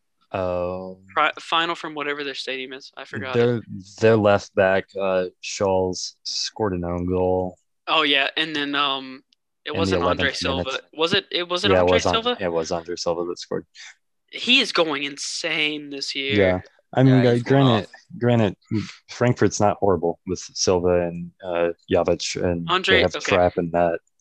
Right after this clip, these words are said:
Speaker 2: Andre Silva is second highest Bundesliga goal scorer, I'm pretty sure, but that's literally because Robert Tapindowski has
Speaker 1: <laughs> It's
Speaker 2: thirty-four
Speaker 1: just,
Speaker 2: goals.
Speaker 1: and it's just they're gonna win the Ballon d'Or in every award possible.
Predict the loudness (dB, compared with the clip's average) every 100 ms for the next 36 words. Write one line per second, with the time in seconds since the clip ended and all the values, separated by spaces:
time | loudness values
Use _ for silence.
0 | _ -4 -2 -2 -2 -2 -2 0 -2 -2
1 | -4 -6 -4 -4 -2 -2 -2 -6 -10 -10
2 | -2 -2 -2 -4 -6 -4 -6 -6 -6 -8
3 | -6 -6 -6 -6 -10 -8 -6 -6 -8 -8
4 | -8 -8 -8 -8 -8 -8 -10 -10 -10 -4
5 | -4 -2 -4 -6 -6 -6 -6 -8 -6 -6
6 | -6 -6 -4 -4 -4 -2 -2 0 0 0
7 | -2 -2 -2 -6 -12 -14 -10 0 4 4
8 | 4 4 2 0 2 0 0 2 2 4
9 | 2 2 0 0 -2 0 2 2 0 0
10 | 0 -2 -6 -6 -2 -2 -2 -4 -4 -6
11 | -2 -2 -2 -6 -6 -10